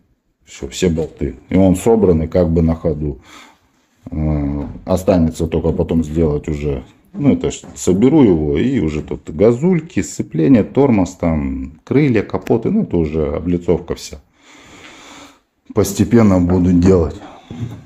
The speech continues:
Главное его поставить на ход ноги. Колеса у меня стоят нивовские.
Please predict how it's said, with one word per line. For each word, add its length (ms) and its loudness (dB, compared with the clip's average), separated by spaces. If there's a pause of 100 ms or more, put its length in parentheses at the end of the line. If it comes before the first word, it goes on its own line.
(1600)
Главное 420 4
его 180 6
поставить 600 2
на 120 -4
ход 280 -2
ноги. 480 0 (1200)
Колеса 440 4
у 60 4
меня 260 4
стоят 460 2
нивовские. 760 4